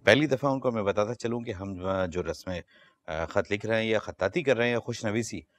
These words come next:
वो हम, अ, पेंसिल से कर रहे हैं और उसको पकड़ने का क्या तरीका है वो भी मैं आपको बताता चलूँ कि आप जिस तरह से ये पेंसिल, अ, पकड़ते हैं, ये आपको दिख रहा होगा स्क्रीन पे,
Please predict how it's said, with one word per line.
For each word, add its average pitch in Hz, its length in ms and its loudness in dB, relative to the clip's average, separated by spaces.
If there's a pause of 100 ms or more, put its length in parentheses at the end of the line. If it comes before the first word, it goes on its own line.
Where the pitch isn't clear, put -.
(260)
वो 135 200 6
हम, 147 280 -2
अ, 104 260 0
पेंसिल 117 380 2
से 156 140 -2
कर 135 140 4
रहे 123 140 -4
हैं 147 80 0
और 147 120 0
उसको 135 240 -2
पकड़ने 120 380 -2
का 127 100 4
क्या 131 180 2
तरीका 127 380 0
है 127 100 2
वो 113 160 0
भी 123 120 0
मैं 127 120 0
आपको 107 220 0
बताता 98 320 4
चलूँ 107 280 -2 (520)
कि - 80 -4 (100)
आप 117 340 4
जिस 117 280 -2
तरह 131 160 -2
से 131 140 -8
ये 131 80 -2
पेंसिल, 123 520 -4
अ, 120 240 0 (140)
पकड़ते 107 340 -4
हैं, 107 140 -4
ये 110 80 -4
आपको 98 280 -2
दिख 92 180 -8
रहा 127 80 0
होगा 123 160 -2
स्क्रीन 113 340 -4
पे, 143 140 -12